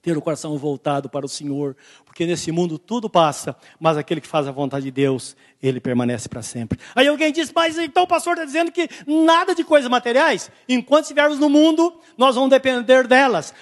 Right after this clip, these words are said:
Mas lembra que Jesus Cristo disse: "Buscar em primeiro lugar o reino de Deus e a sua justiça, e as demais coisas vos serão acrescentadas."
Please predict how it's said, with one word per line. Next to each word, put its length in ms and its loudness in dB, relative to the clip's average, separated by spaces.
Mas 360 2
lembra 360 4
que 140 0
Jesus 340 0
Cristo 460 4
disse: 480 4
"Buscar 360 0
em 60 -6
primeiro 380 2
lugar 260 2
o 40 0
reino 240 2
de 60 -4
Deus 200 6
e 40 0
a 60 0
sua 180 4
justiça, 600 2
e 20 6
as 60 4
demais 360 2
coisas 300 6
vos 140 -2
serão 280 4
acrescentadas." 1120 -2